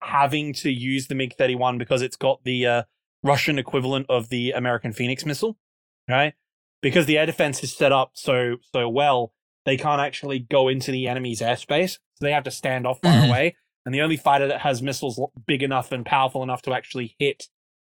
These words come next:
Speaker 1: enemy aircraft are the ones on their mig thirty-ones. And so they've been pushing their airframes to the limit.
Speaker 2: No, I get it.
Speaker 1: And that's the big issue.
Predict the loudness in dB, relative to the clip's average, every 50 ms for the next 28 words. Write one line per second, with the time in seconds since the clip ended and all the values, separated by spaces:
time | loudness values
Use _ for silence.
0 | _ _ _ -2 -2 0 0 2 0 0 0 -2 0 2 2 2 2 2 0 _
1 | _ -2 2 2 4 4 2 2 0 0 -2 -2 -2 -4 -4 -4 -4 -6 -6 -4
2 | -4 -4 -2 -2 -2 -2 -2 -2 -4 -8 _ _ _ _ _ _ _ _ _ _
3 | _ _ _ _ _ _ _ _ _ _ _ _ _ _ -8 -6 -4 0 2 2
4 | 4 4 4 2 0 -2 -2 -4 -4 -4 -4 -2 0 0 2 2 2 0 0 -4
5 | -6 -6 -8 -10 -14 -12 -8 -6 -6 -2 0 2 4 4 4 4 2 2 0 0
6 | 0 0 2 2 4 4 4 4 2 0 -2 -4 0 0 0 0 0 -4 -4 -4
7 | -4 -2 -2 0 0 0 0 -2